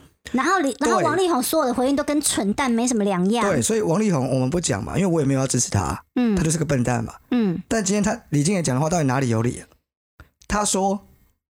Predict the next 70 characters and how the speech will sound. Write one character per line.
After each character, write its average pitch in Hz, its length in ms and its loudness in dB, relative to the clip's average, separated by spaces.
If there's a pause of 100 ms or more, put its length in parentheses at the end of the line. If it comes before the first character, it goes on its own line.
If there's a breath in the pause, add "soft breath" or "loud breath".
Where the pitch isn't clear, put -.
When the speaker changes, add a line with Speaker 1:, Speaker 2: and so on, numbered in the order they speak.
(200)
Speaker 2:
就 226 100 0
是 233 80 2
我 147 160 2
刚 160 80 2
刚 190 60 0
就 202 100 0
问 214 160 0
你 120 80 2
了 110 120 0
嘛， - 280 -4
我 143 80 0
们 - 140 2
今 214 120 2
天 - 20 2
就 247 80 0
讲， 110 280 -2
Speaker 1:
嗯。 - 20 2
Speaker 2:
有 131 100 2
人 156 120 2
闯 175 180 -2
你 175 80 0
家 175 140 0
门， 143 140 0
你 127 80 2
为 190 140 0
什 170 60 0
么 135 60 -2
不 160 80 -4
报 170 180 0
警 104 200 -2
嘛？ - 220 -4 (260 loud breath)
你 139 80 0
不 143 80 0
要 180 80 0
说 170 80 0
他 160 100 0
报 147 200 0
了， 87 180 -8
他 156 240 0
没 123 260 2
报。 - 360 -4 (840)
任 240 200 0
何 165 160 2
人 156 100 2
都 185 140 0
可 180 100 0
以 180 60 0
打 135 160 0
去 175 80 2
警 143 120 2
察 135 140 2
局 139 80 0
拉 120 200 0
塞， 143 320 -2 (220)
咨 170 180 0
询 139 220 2
一 131 80 2
下， 135 300 0 (160)
警 143 160 0
察 156 100 2
了 147 140 0
不 165 80 0
起 147 120 0
骂 139 240 0
你， 87 160 -8 (220)
这 151 100 -2
叫 151 100 0
报 147 160 2
警 117 120 2
吗？ 110 200 2